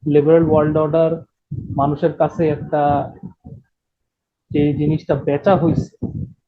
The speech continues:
ওটা একটা জিনিস সেল করার জন্য সেল করা হইছে, আসলে কোনো কিছুই হয় না। লিবারেল ওয়ার্ল্ড অর্ডার শুধু তাদেরকেই চাপ দিতে পারে,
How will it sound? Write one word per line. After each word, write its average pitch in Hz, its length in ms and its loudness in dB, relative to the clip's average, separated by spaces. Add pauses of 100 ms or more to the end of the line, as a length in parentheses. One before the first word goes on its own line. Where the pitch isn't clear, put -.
(100)
ওটা 143 140 0
একটা 156 140 -2
জিনিস 175 360 0
সেল 170 260 4
করার 185 220 2
জন্য 180 160 0
সেল 143 240 -4
করা 135 200 -2
হইছে, 117 240 -8 (640)
আসলে 160 500 0 (960)
কোনো 151 160 -2
কিছুই 139 280 -8
হয় 120 180 -10
না। 113 80 -18 (1500)
লিবারেল 180 360 4
ওয়ার্ল্ড 185 240 4
অর্ডার 185 240 4
শুধু 185 260 -6
তাদেরকেই 165 520 0
চাপ 160 160 -2 (100)
দিতে 151 200 -4 (100)
পারে, 127 260 -4